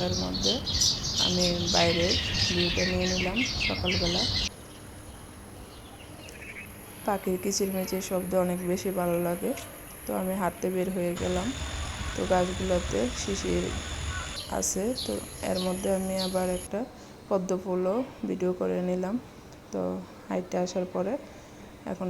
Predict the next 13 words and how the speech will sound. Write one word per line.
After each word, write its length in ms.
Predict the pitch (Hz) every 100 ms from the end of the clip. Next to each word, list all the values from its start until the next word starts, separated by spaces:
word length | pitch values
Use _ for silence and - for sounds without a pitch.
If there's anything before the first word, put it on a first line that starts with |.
| 180
চালগুলা 440 | 208 190 185 185 180
ধুয়ে 200 | 180 180 220 240
ভাত 160 | 180 175 185
বসাই 300 | 185 190 185 185
দিলাম। 240 | 185 208 277 - - - - - - - - - - - - - - - - - -
এখন 240 | 180 185 185 196 190
ডালটা 340 | 185 180 180 185 185
ঘুটে 240 | 185 180 180 185
নিয়ে 220 | 185 208 269 - - - - - - - 180
এর 80 | 175
মধ্যে 340 | 175 175 185 196 240 - - - - - - - - - - -
হলুদ 400 | 220 185 185 214 311 - - - - - - - - -
আর 100 | 190